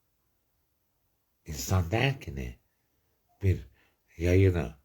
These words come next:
son vereyim, ezan okunuyor. Ezana saygısı olmayan bir kadının arkasında olan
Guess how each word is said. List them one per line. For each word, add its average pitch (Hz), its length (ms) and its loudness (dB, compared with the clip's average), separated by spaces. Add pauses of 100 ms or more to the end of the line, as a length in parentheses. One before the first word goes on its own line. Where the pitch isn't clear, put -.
(140)
son 104 440 -2
vereyim, 67 400 -4
ezan 95 520 2
okunuyor. - 640 -16 (1300)
Ezana 82 720 2 (440)
saygısı 73 1120 0 (180)
olmayan 69 840 4
bir 90 240 2
kadının 82 640 -6
arkasında 73 680 -6
olan 80 500 2